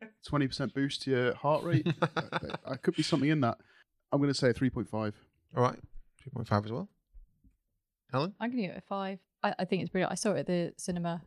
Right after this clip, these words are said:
Speaker 4: when it came out and, um, noticed that obviously it was on Netflix. And then obviously when Ed picked it, I was like, "Yes, I really want to see this again." I'd quite happily watch it again this year.
Speaker 3: Mm-hmm.
Speaker 4: I think, I think lends to repeat viewing quite well.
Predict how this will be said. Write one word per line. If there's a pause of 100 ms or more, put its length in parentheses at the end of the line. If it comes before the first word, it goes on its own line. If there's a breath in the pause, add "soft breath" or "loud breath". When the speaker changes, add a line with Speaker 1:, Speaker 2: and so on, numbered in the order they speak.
Speaker 4:
when
it
came
out
and,
um, (1700)
noticed
that
obviously
it
was
on
Netflix.
And
then
obviously
when
Ed
picked
it,
I
was
like, (100)
"Yes,
I
really
want
to
see
this
again." (640 loud breath)
I'd
quite
happily
watch
it
again
this
year.
Speaker 3:
Mm-hmm. (340)
Speaker 4:
I
think, (160)
I
think
lends
to (600)
repeat
viewing
quite
well.